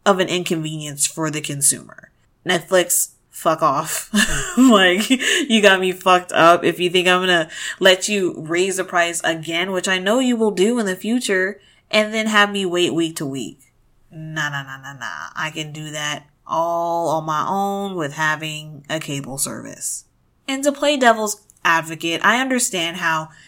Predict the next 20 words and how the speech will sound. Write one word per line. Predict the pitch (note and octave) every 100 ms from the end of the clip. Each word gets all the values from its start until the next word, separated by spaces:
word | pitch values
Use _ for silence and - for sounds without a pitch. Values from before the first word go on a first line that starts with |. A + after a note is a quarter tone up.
| _
you | G#3+
can | A3 A3
be | A3+ G#3+
creative | - F#3 E3+ E3 E3 E3+ E3+ -
and, | F3 E3+ E3+ E3 D#3
you | F3 E3+
know, | D#3+
work | D#3 E3 E3+
really | F#3 F3
hard | E3+ E3 D#3+
on | E3
something, | E3 E3 D#3+ E3+ D#3+ D#3+
release | D#3+ D#3 E3 D#3+
it | D#3+ D#3 C#3+ -
as | E3 E3
a |
movie, | D#3+ D#3+ D#3 D#3+ D#3 D#3+ C#3+
a |
series, | C#3 E3+ D#3+ D#3+ D#3 D#3 D#3 D3+ D3
a | C3+ F2+